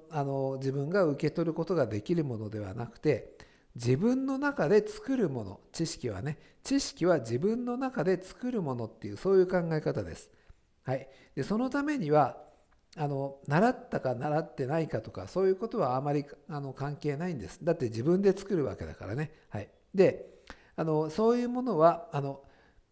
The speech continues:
こうやってね、同じところを何回も回りながら、あの、ゆっ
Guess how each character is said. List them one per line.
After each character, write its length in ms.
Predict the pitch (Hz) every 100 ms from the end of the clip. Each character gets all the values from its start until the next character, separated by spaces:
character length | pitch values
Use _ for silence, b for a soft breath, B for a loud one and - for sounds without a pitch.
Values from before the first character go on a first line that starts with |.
| _ _
こ 80 | 165
う 20 |
や 20 |
っ 20 |
て 80 | 165
ね、 120 | 135 123
同 280 | 131 175 208
じ 160 | 226 220
と 140 | 226
こ 140 | 254
ろ 120 | 233 185
を 240 | 160 170 165 -
何 340 | 156 160 185
回 260 | 190 226 180
も 200 | 160 170
回 360 | 131 135 190 220
り 120 | 254
な 140 | 254
が 140 | 180 160
ら、 320 | 208 151 -
あ 100 | 160
の、 80 | 135
ゆ 160 |
っ 20 | 131